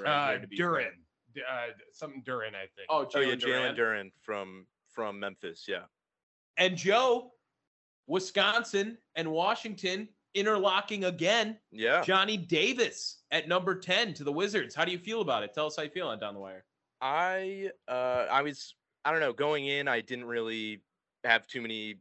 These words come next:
Speaker 3: expectations. I mean, it's hard to get, like, super excited about anything that the Wizards do, just based on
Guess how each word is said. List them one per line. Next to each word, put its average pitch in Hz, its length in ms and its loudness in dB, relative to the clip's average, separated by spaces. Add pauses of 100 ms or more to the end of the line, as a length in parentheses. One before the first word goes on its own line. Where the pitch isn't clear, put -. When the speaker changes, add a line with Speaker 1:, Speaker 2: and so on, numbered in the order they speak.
Speaker 3:
expectations. 110 920 -4
I - 20 -4
mean, 110 220 -4
it's 135 160 -4
hard 156 260 2
to 135 60 -4
get, 120 340 2
like, 104 280 -4
super 113 320 -10
excited 107 420 -2
about 101 260 0
anything 110 560 -4
that 104 140 -2
the 95 60 -10
Wizards 98 420 -8
do, 101 420 -2
just - 240 -10
based 101 320 -4
on 95 380 -4